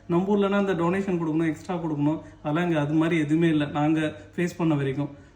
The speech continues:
So இது வந்து அந்த சிஸ்டர் கேட்ட இன்ஃபர்மேஷனுக்கு இது கண்டிப்பா யூஸ்ஃபுல்லா இருக்கும்னு நினைக்கிறேன். நீங்க வந்து ஒரு பையனுக்கு மினிமம் ரெண்டாயிரத்துல இருந்து மூவாயிரம் ஆகும் ஸ்கூல் ஃபீஸ்.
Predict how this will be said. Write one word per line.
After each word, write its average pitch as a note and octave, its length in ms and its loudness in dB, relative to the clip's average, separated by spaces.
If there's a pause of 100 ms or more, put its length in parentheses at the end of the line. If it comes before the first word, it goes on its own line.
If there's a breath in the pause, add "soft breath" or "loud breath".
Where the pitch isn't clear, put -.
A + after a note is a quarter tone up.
So F3 160 -2
இது F3 160 2
வந்து G#3 300 2
அந்த G3+ 140 0
சிஸ்டர் G3+ 380 -2
கேட்ட F#3 260 -2
இன்ஃபர்மேஷனுக்கு F3 800 0 (340 loud breath)
இது E3 140 -2
கண்டிப்பா F3 320 0
யூஸ்ஃபுல்லா F#3 400 0
இருக்கும்னு D#3+ 320 0
நினைக்கிறேன். D3+ 320 0 (340 loud breath)
நீங்க F3 260 2
வந்து G3 280 0
ஒரு G#3 180 0
பையனுக்கு G#3 360 0
மினிமம் G3+ 320 2
ரெண்டாயிரத்துல F#3+ 500 0
இருந்து G3+ 140 2
மூவாயிரம் F3+ 460 0
ஆகும் D3+ 160 0
ஸ்கூல் E3 320 -2
ஃபீஸ். C3+ 200 -6